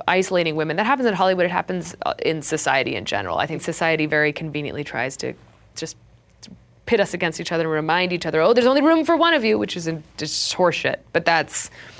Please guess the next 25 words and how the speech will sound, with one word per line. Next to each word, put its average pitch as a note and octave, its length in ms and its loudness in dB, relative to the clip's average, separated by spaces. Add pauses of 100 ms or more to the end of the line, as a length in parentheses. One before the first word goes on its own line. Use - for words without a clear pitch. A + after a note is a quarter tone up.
(260)
that's F3+ 320 2
the E3 180 2
idea. D3+ 340 4
That's D#3+ 260 0
what's D#3+ 160 -2
been, D3+ 360 -2
we've D#3+ 200 -2
been C#3+ 320 -4
told. - 520 2 (480)
So - 180 4
within G#3+ 380 4
Hollywood, B3 560 4
as F3+ 100 -2
an F#3 80 -2
actress, F#3 540 -2 (640)
you A3+ 500 2
are G3+ 180 4
vulner-, A#3+ 720 4
vulnerable C4 500 4
to B3 100 -6
begin F#3+ 280 2
with E3+ 160 2
because D#3+ 360 -2
you've D#3+ 200 -6
been D3+ 260 -4